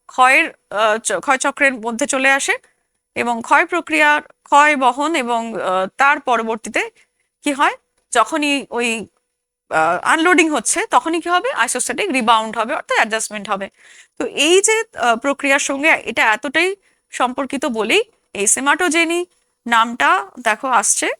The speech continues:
গ্রিক ওয়ার্ডস মিনিং ওয়েভ and জেনি হচ্ছে বার্থ, অর্থাৎ ওয়েভের মতো বা বিরাট আন্ডুলেশনের মতো বড় বড় সারফেস, বিশেষ করে পার্বত্য, মানে মহাদেশীয় পার্বত্য অঞ্চলে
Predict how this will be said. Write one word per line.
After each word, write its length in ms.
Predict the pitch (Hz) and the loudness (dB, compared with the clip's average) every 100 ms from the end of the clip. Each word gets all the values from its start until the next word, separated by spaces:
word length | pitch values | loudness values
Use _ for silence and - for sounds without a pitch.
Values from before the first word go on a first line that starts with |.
| _ _ _ _ | _ _ _ _
গ্রিক 240 | - 294 269 | -2 -2 0
ওয়ার্ডস 440 | 269 370 - - - _ _ _ _ _ _ _ _ _ _ _ _ - | 0 2 0 -4 -6 _ _ _ _ _ _ _ _ _ _ _ _ -2
মিনিং 360 | 277 269 254 | 0 0 0
ওয়েভ 320 | 220 247 359 415 - - _ _ | 2 4 4 0 -6 -20 _ _
and 260 | 208 254 311 | 0 2 0
জেনি 400 | 262 233 269 370 | -2 -2 -4 -6
হচ্ছে 340 | 277 202 - 427 | -8 -6 -4 -4
বার্থ, 520 | 254 233 208 180 - _ _ _ _ | 0 2 2 0 -14 _ _ _ _
অর্থাৎ 220 | 226 339 311 | -4 -2 -4
ওয়েভের 480 | 240 269 285 370 370 | 0 2 4 4 2
মতো 340 | 311 294 311 | 0 -2 -2
বা 220 | 330 302 | 2 2
বিরাট 420 | 185 226 302 320 320 | 0 -2 0 2 2
আন্ডুলেশনের 640 | 262 277 339 349 330 311 | 0 2 2 2 0 -2
মতো 360 | 254 220 381 587 _ _ _ _ | -2 -4 -4 -6 _ _ _ _
বড় 220 | 226 240 247 | 2 4 4
বড় 200 | 247 359 571 _ _ | 2 2 -2 _ _
সারফেস, 640 | - 294 240 - 294 440 - _ _ | -2 2 2 2 0 0 -4 _ _
বিশেষ 280 | 233 294 - | -4 -2 0
করে 300 | 285 320 494 - _ - | 2 2 0 -6 _ 2
পার্বত্য, 920 | 262 254 302 - _ - 339 349 262 | 2 2 -6 -10 _ -2 2 2 0
মানে 240 | 247 247 240 | 0 0 2
মহাদেশীয় 540 | 240 285 330 320 359 | 0 0 0 0 2
পার্বত্য 440 | 330 269 247 262 | 2 2 0 0
অঞ্চলে 500 | 247 226 220 240 311 | 0 0 -2 0 0